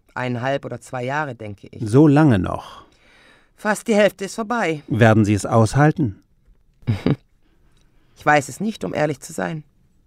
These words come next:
Speaker 1: Ich glaube, ich, es kommt einfach der nächste Tag und solange ich auf meinen Beinen stehen kann, ja, ist es das. Der gemeinsame Kampf, der ausgetragen werden muss.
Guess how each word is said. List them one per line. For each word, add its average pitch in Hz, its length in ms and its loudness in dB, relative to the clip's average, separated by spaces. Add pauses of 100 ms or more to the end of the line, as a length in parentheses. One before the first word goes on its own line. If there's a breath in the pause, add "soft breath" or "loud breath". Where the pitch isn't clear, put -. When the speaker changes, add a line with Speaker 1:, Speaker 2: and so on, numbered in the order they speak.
(600)
Speaker 1:
Ich - 100 -20
glaube, 156 320 -2
ich, 156 340 -8 (760)
es - 220 -12
kommt 113 260 -4
einfach 120 300 -4
der 123 120 -8
nächste 113 260 -8
Tag 185 360 -4
und 165 400 -10 (840)
solange 165 380 2
ich 175 80 -4
auf 156 100 -4
meinen 151 280 -2
Beinen 151 260 -4
stehen 190 380 -8
kann, 220 320 -6 (1200)
ja, 160 260 0 (800)
ist - 260 -6
es 185 160 -4
das. - 440 -2 (640)
Der 147 120 -6
gemeinsame 151 540 0
Kampf, 180 540 -8 (420 soft breath)
der 139 160 0
ausgetragen 131 640 -2
werden 113 180 -6
muss. 104 400 -10